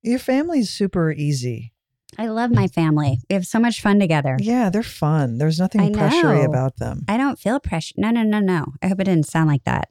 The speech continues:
Speaker 2: I'm very excited. I'm just saying I don't have, I'm not coming to them with a lot of ideas. They're coming with their own plans.
Speaker 1: Right. Well, it helps that Ione some pre-ideas she wants to do.
Speaker 2: Yeah.
Speaker 1: That's always useful.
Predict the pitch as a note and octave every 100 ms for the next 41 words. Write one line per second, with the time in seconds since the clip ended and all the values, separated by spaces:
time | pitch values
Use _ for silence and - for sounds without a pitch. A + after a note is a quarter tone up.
0 | - F#3+ F3+ F#3 F#3 D#3 - - D#3 C3+
1 | - F3+ F#3 - F#3+ F3+ E3+ D#3+ D3+ E3+
2 | D#3 D3 - _ _ _ _ _ _ _
3 | G#3+ A3 A3 - - G3 F#3+ F3 - E3
4 | E3 D3+ D3 C#3+ C#3 C3+ C3 - - -
5 | D#3+ - D#3+ D3 D3 - _ _ _ D#3
6 | E3 D3 D3 C#3+ C3 - - - - -
7 | _ _ _ - B2+ A2+ G3 G#3+ A#3 A#3
8 | - F3+ D#3 D3+ D3+ C#3 B2+ - _ -
9 | _ _ _ _ _ - C#3 B2+ _ _
10 | _ _ _ _ _ - - F#3+ C#3+ C3
11 | C#3 A2+ A#2+ C3 B2+ A#2+ - A#2+ G#2+ -
12 | - - F3+ D#3+ C#3 - - D3 C3+ A#2
13 | G#2 G#2 - -